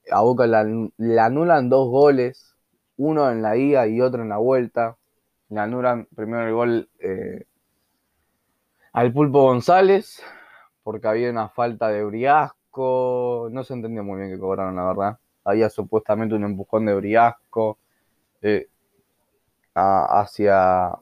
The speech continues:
un jugador de Mineiro en el área, que supuestamente lo hace desestabilizar. Para mí no era falta. Va, para nadie era falta eso.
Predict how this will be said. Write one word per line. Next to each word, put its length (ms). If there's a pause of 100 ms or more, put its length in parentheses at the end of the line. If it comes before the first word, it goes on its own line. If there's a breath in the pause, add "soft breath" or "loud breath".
(140)
un 140
jugador 380
de 60
Mineiro 480
en 100
el 100
área, 500
que 120
supuestamente 680
lo 100
hace 140
desestabilizar. 1080
Para 260
mí 160
no 300
era 220
falta. 440 (100)
Va, 140
para 160
nadie 240
era 160
falta 380
eso. 160